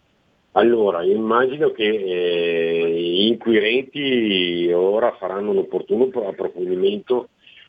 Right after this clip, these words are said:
per capire come possa essere uscito un video su immagini,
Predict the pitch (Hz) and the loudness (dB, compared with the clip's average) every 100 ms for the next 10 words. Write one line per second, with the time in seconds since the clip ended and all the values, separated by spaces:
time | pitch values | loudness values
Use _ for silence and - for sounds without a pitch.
0 | _ _ 123 120 - 104 - 110 113 120 | _ _ -2 0 -2 -6 -4 0 2 0
1 | 135 - _ _ _ - 113 120 113 117 | -2 -8 _ _ _ -8 -4 -4 -4 -2
2 | 113 - 98 101 - 90 90 - 107 87 | -2 -2 -4 -4 -4 -4 -2 -4 -2 -2
3 | 101 107 98 82 95 110 117 - _ - | -2 0 0 2 0 0 -4 -16 _ -2
4 | - 127 113 101 95 98 101 104 110 113 | 0 2 0 0 0 0 0 -2 -2 0
5 | 117 120 | 0 0